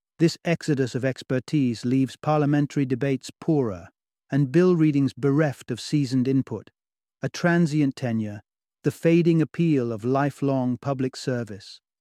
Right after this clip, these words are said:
This phenomenon feeds into a broader narrative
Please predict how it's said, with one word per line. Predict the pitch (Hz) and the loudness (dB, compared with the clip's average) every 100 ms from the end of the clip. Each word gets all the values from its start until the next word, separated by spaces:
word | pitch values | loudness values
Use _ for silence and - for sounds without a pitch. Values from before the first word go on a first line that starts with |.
| _ _ _ _ _ _ _ _ | _ _ _ _ _ _ _ _
This | 175 220 | 0 0
phenomenon | - 175 165 160 143 139 | 2 2 4 4 2 0
feeds | 139 156 151 131 | 0 0 0 0
into | 143 143 147 | -2 0 -2
a | |
broader | 135 139 156 147 | -2 2 2 2
narrative | 127 123 123 117 120 110 | 0 0 -2 -2 -6 -8